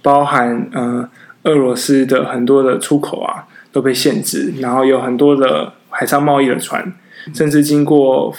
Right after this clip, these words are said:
法国还是哪边边境的时候就被拦下来。然后土耳其，我之前收到的讯息，但可能后来被否定，就是会封锁黑海，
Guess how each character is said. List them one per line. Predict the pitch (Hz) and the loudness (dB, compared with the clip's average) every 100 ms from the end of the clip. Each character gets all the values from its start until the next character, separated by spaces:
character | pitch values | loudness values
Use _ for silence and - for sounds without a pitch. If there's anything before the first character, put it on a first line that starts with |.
| - _ _ | -16 _ _
法 | - - 175 143 | -18 0 0 0
国 | 135 135 - - _ _ | -2 -2 -4 -8 _ _
还 | - - 127 | -12 -8 -2
是 | 151 147 143 | 2 2 2
哪 | 147 - | -4 -8
边 | - 139 139 139 | -2 0 2 2
边 | 147 | 2
境 | 147 151 | 2 0
的 | 135 | -2
时 | - | -2
候 | 123 | -2
就 | 117 | -2
被 | 143 | -2
拦 | 135 - | -2 -4
下 | - - | -4 -4
来。 | - - - _ _ - - - | -4 -8 -16 _ _ -20 -18 -6
然 | 123 | 0
后 | 139 139 - | 0 0 -4
土 | - 151 | -2 2
耳 | 147 | 4
其， | 120 - 117 107 - 180 - - _ _ _ _ _ _ - _ - - | 2 -4 -4 -2 -4 -8 -14 -20 _ _ _ _ _ _ -20 _ -20 -2
我 | 151 | -2
之 | 170 | 2
前 | 175 147 | 2 2
收 | 143 147 | 2 2
到 | 151 131 | 4 2
的 | |
讯 | 127 143 127 | 0 -2 -4
息， | - | -2
但 | 151 147 143 | 0 0 -2
可 | - | -2
能 | 123 | -2
后 | 131 143 | 0 0
来 | |
被 | 127 135 | 0 -2
否 | - - | -4 -8
定， | - 147 | -4 -4
就 | 110 | -4
是 | 131 135 127 | -4 -2 0
会 | 143 | 0
封 | 139 - 147 143 | -2 -2 -2 0
锁 | 147 | -2
黑 | - 131 127 | -4 -4 -4
海， | - - | -4 -10